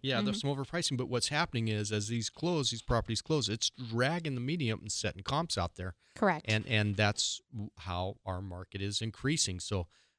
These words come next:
Speaker 1: uh, we pr-, report this every week, so it's, it's important to tune in if you
Speaker 2: It is,
Speaker 1: wanna
Speaker 2: just
Speaker 1: know
Speaker 2: to
Speaker 1: what's
Speaker 2: know
Speaker 1: going
Speaker 2: the
Speaker 1: on with
Speaker 2: numbers.
Speaker 1: yeah,
Speaker 2: We are
Speaker 1: what's
Speaker 2: students of the market,
Speaker 1: Yeah,
Speaker 2: correct,
Speaker 1: w-,
Speaker 2: Tim?
Speaker 1: we do. We report these numbers every week. If we see it go the other way,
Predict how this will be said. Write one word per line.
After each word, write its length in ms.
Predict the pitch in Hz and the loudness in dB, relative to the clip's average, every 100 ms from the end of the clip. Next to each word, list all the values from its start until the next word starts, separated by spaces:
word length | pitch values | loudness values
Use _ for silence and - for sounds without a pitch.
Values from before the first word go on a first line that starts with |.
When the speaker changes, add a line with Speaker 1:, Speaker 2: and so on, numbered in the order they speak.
| - | -8
Speaker 1:
uh, 80 | 98 | -2
we 140 | 113 | -2
pr-, 140 | - 151 | -2 -4
report 420 | 123 139 160 170 | 0 2 4 4
this 200 | 117 104 | 0 0
every 160 | 113 101 | 0 0
week, 220 | 113 104 | 0 0
so 100 | - | -2
it's, 180 | 98 - | -2 -2
it's 200 | 110 - | -4 -2
important 280 | 107 208 220 | 2 2 2
to 60 | |
tune 260 | - 160 143 | 2 4 6
in 160 | 139 | 4
if 160 | 113 - | 2 0
you 100 | 135 | 2
Speaker 2:
It 100 | - | 4
is, 320 | 262 190 143 | 4 2 2
Speaker 1:
wanna 140 | - 143 | 2 4
Speaker 2:
just 80 | 135 | 6
Speaker 1:
know 60 | |
Speaker 2:
to 40 | 147 | 8
Speaker 1:
what's 100 | 294 | 8
Speaker 2:
know 60 | - | 10
Speaker 1:
going 140 | 143 | 8
Speaker 2:
the 40 | 233 | 8
Speaker 1:
on 40 | |
with 80 | 202 | 6
Speaker 2:
numbers. 280 | 190 156 113 | 4 0 4
Speaker 1:
yeah, 100 | 262 | 6
Speaker 2:
We 100 | 359 | 8
are 40 | 339 | 8
Speaker 1:
what's 100 | - | 6
Speaker 2:
students 400 | - 302 285 277 | 6 6 6 6
of 140 | 226 | 6
the 40 | 214 | 6
market, 340 | 180 147 143 | 4 4 0
Speaker 1:
Yeah, 80 | 208 | 4
Speaker 2:
correct, 200 | 202 - | 4 6
Speaker 1:
w-, 200 | 269 285 | 4 4
Speaker 2:
Tim? 180 | - 110 | 0 -2
Speaker 1:
we 100 | 120 | 2
do. 140 | 139 123 | 4 4
We 140 | 123 | 6
report 340 | 143 - 139 | 4 4 2
these 180 | - 117 | 2 -2
numbers 380 | 127 120 110 - | 0 -2 -2 -2
every 160 | 113 113 | -2 2
week. 240 | 160 131 | 2 2
If 100 | 123 | 2
we 80 | 127 | 4
see 200 | - 156 | 6 6
it 60 | |
go 200 | 120 123 | 6 2
the 140 | 104 139 | 4 4
other 160 | 220 | 4
way, 260 | 110 101 117 | 4 2 0